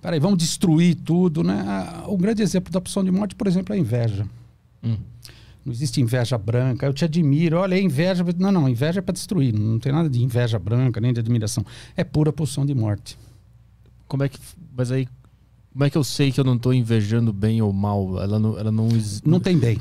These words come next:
Speaker 2: não existe? Mas
Speaker 1: Simples,
Speaker 2: co-,
Speaker 1: não
Speaker 2: mas
Speaker 1: tem
Speaker 2: se eu
Speaker 1: bem.
Speaker 2: vejo alguém, eu quero ser que nem aquela pessoa.
Speaker 1: Isso é cobiça.
Speaker 2: Cobiça é ruim ou bom?
Speaker 1: Cobiça é humano, né? A gente cobiça coisas. Inveja, eu não quero que o outro tenha.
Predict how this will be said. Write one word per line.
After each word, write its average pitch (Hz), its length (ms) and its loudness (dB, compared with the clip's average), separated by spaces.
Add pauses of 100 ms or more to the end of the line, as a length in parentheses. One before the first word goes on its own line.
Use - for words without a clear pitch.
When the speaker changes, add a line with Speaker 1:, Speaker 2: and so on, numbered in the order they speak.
Speaker 2:
não 123 100 8
existe? 117 540 4 (120)
Mas 131 140 6
Speaker 1:
Simples, 139 60 6
Speaker 2:
co-, 117 160 2
Speaker 1:
não 139 60 4
Speaker 2:
mas 143 120 8
Speaker 1:
tem 156 60 2
Speaker 2:
se 165 80 4
eu - 20 8
Speaker 1:
bem. 151 80 6
Speaker 2:
vejo 160 140 6
alguém, 147 240 6
eu 147 100 6
quero 139 320 4
ser - 180 2
que 127 80 2
nem 127 120 6
aquela 117 180 2
pessoa. 117 240 4
Speaker 1:
Isso 101 80 6
é 98 60 6
cobiça. 120 440 -2 (920)
Speaker 2:
Cobiça 120 320 4
é - 20 6
ruim 139 200 6
ou 123 40 2
bom? 101 180 0 (540)
Speaker 1:
Cobiça 294 320 -8
é 269 60 0
humano, 156 340 2
né? 143 60 2
A 143 40 2
gente 139 220 -8
cobiça 131 420 -6
coisas. - 440 -10 (580)
Inveja, 127 480 0
eu 135 60 2
não 147 160 4
quero 147 340 -2
que 131 140 -4
o - 20 2
outro 113 240 -2
tenha. 92 380 -4